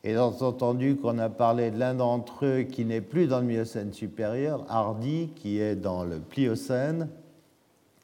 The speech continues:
mais qui est un descendant direct de l'une de ces formes du Miocène.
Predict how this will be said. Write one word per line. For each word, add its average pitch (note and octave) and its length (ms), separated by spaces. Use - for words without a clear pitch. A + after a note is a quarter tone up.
mais A2+ 280
qui A#2 220
est G#2+ 240
un G2+ 220
descendant G#2 580
direct A2 640
de - 640
l'une G#2+ 240
de F#2+ 140
ces F#2+ 200
formes G2 360
du F2+ 160
Miocène. A#2 920